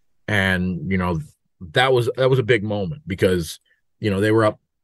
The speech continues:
they were all of a sudden up double digits with two minutes left. And then defensively, they, they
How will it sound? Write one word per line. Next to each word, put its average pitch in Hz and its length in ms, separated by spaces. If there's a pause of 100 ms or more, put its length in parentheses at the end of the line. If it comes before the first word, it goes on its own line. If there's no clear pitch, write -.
(160)
they 113 140
were 113 140
all 113 180
of 101 60
a - 40
sudden 117 200
up 113 180
double 110 280
digits 110 340
with 95 180
two 123 160
minutes 104 320
left. 104 360
And 98 80
then 95 160
defensively, 98 680
they, 92 300 (480)
they 101 180